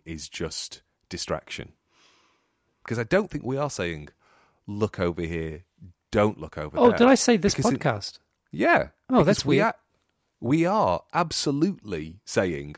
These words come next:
Speaker 1: "Look over here." And also, I think we're often saying, "But please look over there," because we don't really know what's over there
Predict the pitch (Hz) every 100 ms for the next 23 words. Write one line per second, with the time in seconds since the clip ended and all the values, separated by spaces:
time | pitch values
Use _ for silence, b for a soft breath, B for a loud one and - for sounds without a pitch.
0 | - 104 - 90 90 85 82 62 80 -
1 | _ _ _ - 127 127 208 233 - 87
2 | 78 - 78 - 90 87 - 80 85 78
3 | 78 76 - - - 127 139 123 120 113
4 | 104 101 143 95 - - 185 269 - 113
5 | 113 107 104 110 98 92 - - 160 95